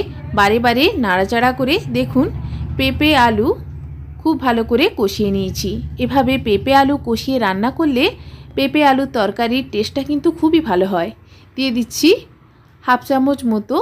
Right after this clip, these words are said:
আদার বাটা ও বাড়িতে তৈরি করে রাখা ধনে জিরের গুঁড়োর পেস্ট হাফ চামচ মতো। দিয়ে দিচ্ছি কেটে রাখা টমেটো। ভালো করে আবারও মিক্স করে নিচ্ছি। এইভাবে কয়েক সেকেন্ড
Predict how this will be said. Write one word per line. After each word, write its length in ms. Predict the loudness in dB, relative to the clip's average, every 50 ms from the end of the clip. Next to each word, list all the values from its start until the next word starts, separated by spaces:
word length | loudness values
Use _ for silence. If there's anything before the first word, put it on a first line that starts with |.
| -2 -6 -10 -20 -10 -4
আদার 320 | -2 -2 2 2 2 2 2 2
বাটা 320 | 0 -2 -2 0 0 0 0 0 -2 -4 -8
ও 40 | -6
বাড়িতে 380 | -2 0 0 2 0 0 -2 -4 -4
তৈরি 260 | -2 -2 -2 -2 -2
করে 240 | -4 -4 -2 -2 0
রাখা 280 | 0 -2 -2 -2 -2 -2 -2 -2 -6
ধনে 300 | -8 -6 -2 0 2 2 0
জিরের 360 | 0 -2 -2 0 0 0 0 0
গুঁড়োর 300 | -2 -2 -2 0 -2 -2 -4
পেস্ট 360 | -6 -4 -2 -2 -4 -4 -8 -20 -20 _ _ _ _ _ _ _ _ -4
হাফ 140 | -4 -4 -2
চামচ 280 | -2 -4 -4 -4 -6 -6 -8
মতো। 280 | -8 -8 -8 -6 -6 -8 -8 -8 _ _ _ -8
দিয়ে 180 | -4 -2 -2 -2
দিচ্ছি 260 | -2 -4 -4 0 0 0 0 0 -4 -18 _ _ _ _ _ -14
কেটে 240 | -8 -8 -4 -2 -2 -2
রাখা 240 | -2 -4 -4 -6 -6
টমেটো। 500 | -6 -6 -6 -4 -4 -6 -4 -4 -4 -6 -6 -8 -16 _ _ _ _ _ _ _ _ _ -20 _ _ _ _ _ -16 -6
ভালো 260 | 0 2 2 4 2 2
করে 260 | 0 0 0 2 2 0 -2 -4 _ -4
আবারও 380 | -2 0 2 2 2 2 2 -2 -2 -4 -6
মিক্স 300 | -4 -4 -4 -4 -6 -10
করে 240 | -12 -8 -4 -4 -2 0
নিচ্ছি। 360 | 0 -2 -4 -4 0 0 0 0 -2 -8 _ _ _ _ _ _ _ _ _ _ _ _ _ -6
এইভাবে 420 | -2 0 2 2 2 2 2 0 0 -2 -4 -10 _ _ _ _ _ _ _ _ _ _ _ _ -2
কয়েক 220 | 0 0 0 0 -2
সেকেন্ড 400 | -6 -8 -6 -2 -2 -2 -2 -4